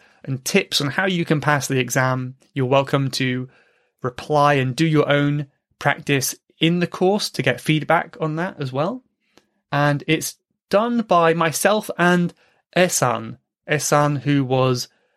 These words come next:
on the podcast before, and he is a trained professional ielts examiner.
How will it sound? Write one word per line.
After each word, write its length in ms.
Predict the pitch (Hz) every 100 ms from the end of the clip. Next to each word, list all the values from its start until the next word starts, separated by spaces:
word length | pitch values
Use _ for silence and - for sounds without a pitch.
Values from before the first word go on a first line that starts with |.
| _ -
on 160 | 147
the 60 | 151
podcast 460 | 143 139 131 117
before, 460 | - - 139 170 254 _ _ _
and 180 | - 139
he 160 | 135 147
is 360 | 139 139 135 -
a 440 | 139 131 127 127 131 _ _ _ -
trained 760 | - 165 160 160 156 156 -
professional 600 | - 131 165 139 165 151 139
ielts 380 | 131 127 - -
examiner. 560 | 120 120 117 104 -